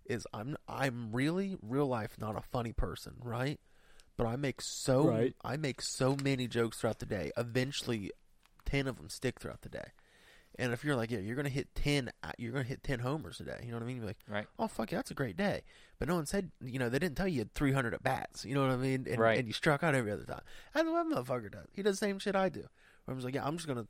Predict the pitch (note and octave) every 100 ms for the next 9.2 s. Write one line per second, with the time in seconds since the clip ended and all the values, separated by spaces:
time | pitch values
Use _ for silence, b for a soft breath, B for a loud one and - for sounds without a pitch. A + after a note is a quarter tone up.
0 | - B2+ C3+ B2 B2 B2+ A2 E2 E2 E2
1 | A2 - A#2+ C3+ E3+ D3 A#2+ D3+ C3 F#2+
2 | - - - C#2+ - B2 A#2+ B2+ B2 A2+
3 | B2+ D#3 G#2+ - B2 - G2 - G#2 B2+
4 | A#2 F2 - - - - - - B B
5 | B D#3 D#3 C#3+ C3+ D3 D3 C3 D#3 -
6 | D#3 F3 D3+ - B B B - B2 B2+
7 | A#2 A2+ A2 G#2+ - G2+ G2+ - G2+ G2+
8 | G2+ F#2+ F#2+ G2 G2 F#2+ F#2+ F#2+ G2 F#2+
9 | F#2+ F#2+